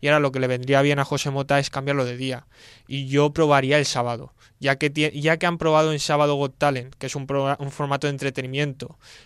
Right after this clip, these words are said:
que es diferente a las películas que hay normalmente, poner José Mota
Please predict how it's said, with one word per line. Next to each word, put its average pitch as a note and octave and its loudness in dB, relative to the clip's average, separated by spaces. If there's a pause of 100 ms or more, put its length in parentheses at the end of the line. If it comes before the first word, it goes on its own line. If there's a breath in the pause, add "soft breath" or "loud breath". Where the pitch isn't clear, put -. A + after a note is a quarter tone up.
(120)
que - -6
es B2 -8
diferente C#3 0
a C3+ 4
las C3 0
películas C3+ -4
que - -6
hay C3+ -4
normalmente, C3+ -8
poner C3+ -6
José D3 -4
Mota C#3+ -6